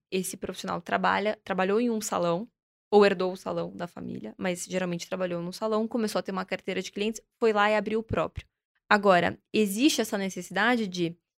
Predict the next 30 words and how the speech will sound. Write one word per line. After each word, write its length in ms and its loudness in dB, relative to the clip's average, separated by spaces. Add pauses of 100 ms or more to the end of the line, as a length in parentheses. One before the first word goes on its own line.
(260)
eu 80 4
preciso, 640 2 (400)
é, 380 0
é, 280 -4
deixar 520 4
de 140 -4
ser 400 -6 (420)
só 240 4
um 60 4
cabeleireiro 640 4
pra 120 -2
agora 280 0
ser 320 0
um 160 0
empreendedor. 800 2 (420)
O 100 6
empreendedor 880 6
cuida 380 -2
da 100 -14
contabilidade, 800 -8 (160)
do 140 -6
financeiro, 540 -14 (440)
do 160 4
marketing, 680 0
de 100 -8
contratação, 800 -2
de 100 -6
gestão 320 0
de 100 -12
pessoas, 460 -6